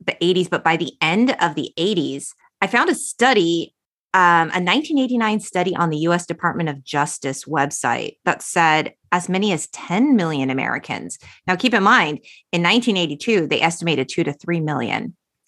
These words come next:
Now they're saying ten million American children care for themselves before or after school. And they said many latchkey kids begin their self-care responsibilities at about eight years of age. So that's pretty standard.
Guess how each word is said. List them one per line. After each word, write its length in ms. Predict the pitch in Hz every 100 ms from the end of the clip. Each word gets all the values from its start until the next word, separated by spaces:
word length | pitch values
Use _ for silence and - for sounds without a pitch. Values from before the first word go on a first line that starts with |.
| -
Now 180 | 160 180
they're 100 | 208
saying 280 | - 147 143
ten 500 | - 220 233 254 254
million 380 | 185 196 208 170
American 380 | 165 175 175 170
children 340 | 175 170 135 - - -
care 200 | - 196
for 120 | 196
themselves 540 | 208 208 - 160 160 -
before 420 | 180 - 185 180
or 180 | - 165
after 360 | 131 139 151
school. 600 | 151 - - 240 143 - - _ - - _
And 100 | 175
they 100 | 175
said 300 | 185 190 175
many 440 | 165 175 180 233 254
latchkey 420 | 202 - - 190
kids 260 | - 175 -
begin 300 | 160 165 196
their 100 | 208
self-care 420 | 202 190 202 175
responsibilities 840 | 170 - 165 170 196 233 175 143 -
at 100 | 156
about 300 | 147 139 - _
eight 200 | 175 180 -
years 320 | 147 139 139
of 100 | 135 -
age. 300 | 117 110 -
So 200 | - 135
that's 220 | 143 151
pretty 220 | - 156
standard. 580 | - 139 110 - -